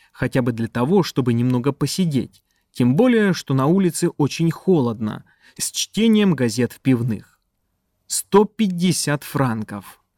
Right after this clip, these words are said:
Отныне никаких ресторанов в обеденное время. Человек довольствуется крутыми яйцами,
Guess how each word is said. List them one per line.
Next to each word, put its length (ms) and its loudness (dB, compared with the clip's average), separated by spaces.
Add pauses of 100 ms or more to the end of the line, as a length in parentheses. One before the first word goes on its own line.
(320)
Отныне 540 4
никаких 560 0
ресторанов 800 0
в 40 -2
обеденное 580 0
время. 460 -4 (520)
Человек 460 2
довольствуется 760 0
крутыми 480 2
яйцами, 720 0